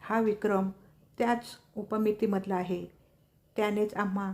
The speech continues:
दोघांचे दुःख ओळखले, आम्हाला एकत्र आणले आणि पृथ्वीवर असलेल्या आमच्या निर्मात्यांकडे म्हणजे तुमच्याकडे येण्याचा मार्ग शोधून काढला. अनिरुद्धला आत्ता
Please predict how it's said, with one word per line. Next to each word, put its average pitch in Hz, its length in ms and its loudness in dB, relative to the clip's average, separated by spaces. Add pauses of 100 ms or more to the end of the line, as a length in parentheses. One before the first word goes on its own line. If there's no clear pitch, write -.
(140)
दोघांचे 196 640 0
दुःख 196 300 -4
ओळखले, 185 540 0 (760)
आम्हाला 240 460 6
एकत्र 220 380 0
आणले 196 360 2
आणि 202 360 0
पृथ्वीवर 202 640 0 (320)
असलेल्या 208 520 2 (320)
आमच्या 220 360 2
निर्मात्यांकडे 208 800 2
म्हणजे 190 500 2 (260)
तुमच्याकडे 220 540 2
येण्याचा 196 480 0
मार्ग 190 400 -2
शोधून 185 380 -4
काढला. 180 360 -4 (1400)
अनिरुद्धला 196 640 2
आत्ता 185 600 -4